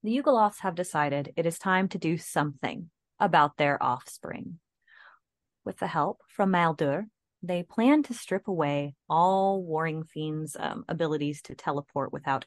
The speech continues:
error. That part's very important, that without error part. <laughs> And then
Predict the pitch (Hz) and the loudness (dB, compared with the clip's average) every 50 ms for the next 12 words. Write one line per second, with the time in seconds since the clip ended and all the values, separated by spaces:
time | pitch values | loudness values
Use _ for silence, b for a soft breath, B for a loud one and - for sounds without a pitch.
0 | _ - 139 131 - - - - 160 - _ _ _ b b b b b b b | _ -8 -6 -6 -6 -6 -8 -10 -10 -14 _ _ _ b b b b b b b
1 | b _ - - _ _ _ _ _ - - _ - - 147 131 117 - - 143 | b _ -20 -20 _ _ _ _ _ -20 -20 _ -4 -2 -2 -2 -2 -4 -6 -6
2 | 131 131 131 135 127 - 147 - - 156 143 127 - - 143 151 143 - 156 139 | -6 -4 -6 -6 -6 -6 -6 -6 -4 -4 -4 -4 -6 -4 -4 -4 -4 0 0 0
3 | 131 - - 139 139 139 139 135 127 - - 131 117 110 - - - - - - | 0 0 -2 -6 -6 -6 -6 -6 -8 -8 -6 -6 -6 -6 -8 -10 -6 -4 -4 -4
4 | - _ _ b b b b b b _ _ _ _ _ _ _ _ _ _ _ | -4 _ _ b b b b b b _ _ _ _ _ _ _ _ _ _ _
5 | _ _ _ _ _ _ 196 202 202 190 160 180 143 147 233 269 285 | _ _ _ _ _ _ 0 0 2 2 2 2 2 4 2 2 2